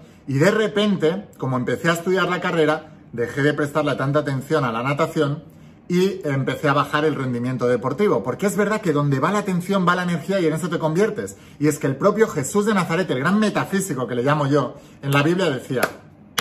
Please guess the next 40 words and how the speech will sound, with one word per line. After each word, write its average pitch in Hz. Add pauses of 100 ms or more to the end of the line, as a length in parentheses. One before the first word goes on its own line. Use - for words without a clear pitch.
(380)
"No 165
puedes 196
montar 175
dos 139
caballos 156
a 165
la 165
vez, 147 (360)
no 143
puedes 160
disparar 151
dos 123
arcos 131
a 139
la 135
vez, 120 (340)
no 147
puedes 156
servir 143
dos 120
amos 135
a 139
la 135
vez, 123 (300)
ni 135
puedes 156
adorar 139
a 139
dos 117
dioses 120
a 107
la 120
vez". 185 (560)
Entonces 135
yo 165
estaba 160
adorando 131
a 113
la 117
natación 170